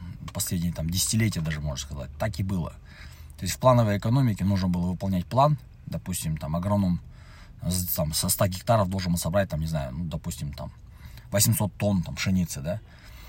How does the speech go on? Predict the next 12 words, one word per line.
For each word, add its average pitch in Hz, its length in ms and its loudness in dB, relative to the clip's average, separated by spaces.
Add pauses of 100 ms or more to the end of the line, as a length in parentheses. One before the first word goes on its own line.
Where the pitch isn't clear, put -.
(320)
Если 127 360 4
он 101 200 6
не 156 140 10
собирал, 95 580 4 (440)
то, 73 680 -2 (560)
м, - 640 -14
как 64 140 -8
бы, 62 140 -10
это 80 540 -2
было 98 240 2
невыполнение 101 580 4
плана. 117 400 6